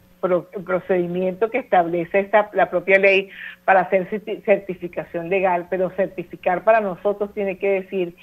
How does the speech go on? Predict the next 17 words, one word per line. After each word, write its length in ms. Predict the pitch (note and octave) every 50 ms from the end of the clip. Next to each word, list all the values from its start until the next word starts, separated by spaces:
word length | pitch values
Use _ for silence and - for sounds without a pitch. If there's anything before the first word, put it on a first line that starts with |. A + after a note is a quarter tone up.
| - - - - - _ -
que 140 | G#3 G3
validamos 960 | F3 E3 F#3+ F#3 F#3 F3+ F#3 F#3 F3+ D#3 E3+ G#3+ A3 A3+ A#3+ B3+ C#4 D#4 F#4+ - - _ _ -
que 220 | F3+ F3 F3 - -
ese 300 | F#3+ F3+ - - - -
correo 300 | - G3 E3+ E3+ F#3+ F#3+
electrónico 760 | F#3 G3+ F#3 F#3 - G#3 G#3+ G#3+ A3 A3 G#3+ - A#3 A#3 - - - - - _ _ _ -
a 280 | - F3+ F3 E3+ - -
partir 340 | E3 D#3+ D#3 - F3+ F3
del 240 | F3 F#3+ G3+ G3 G3
cual 300 | G3 - G#3 G3+ G3 G3
o 120 | - G3 F3
a 100 | E3 -
través 260 | F3 E3 E3 E3 F#3+
del 180 | G3 F#3 F3+
cual 240 | - G#3 G3+ F#3+ F3+ -
se 120 | F#3 F3
envían 520 | E3+ D#3+ D3+ D#3+ F3 F3 F#3 F#3 G3 G3